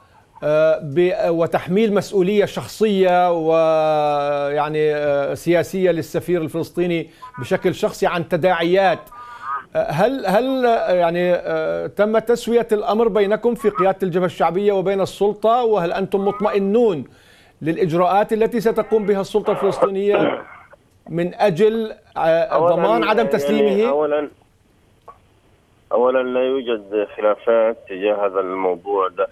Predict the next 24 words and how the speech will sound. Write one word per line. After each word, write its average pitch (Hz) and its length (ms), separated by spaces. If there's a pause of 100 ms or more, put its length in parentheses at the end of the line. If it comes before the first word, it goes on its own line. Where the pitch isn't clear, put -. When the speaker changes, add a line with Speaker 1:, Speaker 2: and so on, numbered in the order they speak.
(100)
Speaker 2:
الجبهة 87 640
الشعبية. 113 720
الجبهة 110 280
الشعبية 113 600 (640)
الهدف 120 680
من 107 140
كل 143 240
ذلك 127 380
هو 120 320
حماية 120 540 (100)
الرفيق 98 640 (100)
عمر 98 340 (400)
النايف 104 420 (640)
ويعني 139 880
ضمان 143 440
عدم 135 280
تسليم 131 460 (480)
الحكومة 117 380
الإسرائيلية. 95 580
هذا 143 260
هو 131 520
الهدف 117 440
الأساسي 113 460
والرئيسي، 117 600